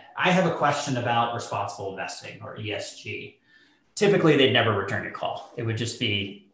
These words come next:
you know, sort of a one, <laughs> a one-way conversation. But that is not the case today. Companies realize that they have to take this stuff seriously.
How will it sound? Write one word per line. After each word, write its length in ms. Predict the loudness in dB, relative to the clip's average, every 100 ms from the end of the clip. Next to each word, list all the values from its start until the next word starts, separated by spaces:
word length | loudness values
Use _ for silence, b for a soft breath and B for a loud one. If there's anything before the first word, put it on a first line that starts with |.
| _
you 120 | -4
know, 220 | -2 -2 -4
sort 200 | -4 0
of 60 | 0
a 80 |
one, 260 | 4 4 2 0
<laughs> 40 |
a 120 | 2
one-way 400 | 4 4 6 4
conversation. 840 | 4 2 2 2 2 2 0 -2 B B B _
But 160 | 2 6
that 180 | 6
is 140 | 6 6
not 220 | 6 4
the 60 | 0
case 340 | -2 -2 -2
today. 260 | -2 -2 -2 -10 _ _ _ _ _
Companies 800 | 2 4 6 6 6 6 4 -2 -4
realize 560 | 4 6 8 6 4
that 100 | 0
they 120 | -2
have 580 | -2 -4 -4 0 0 -2
to 80 | -6
take 300 | -4 -6 -4
this 200 | -8 -8
stuff 240 | -8 -8
seriously. 580 | -8 -12 -12 -14 -18 -20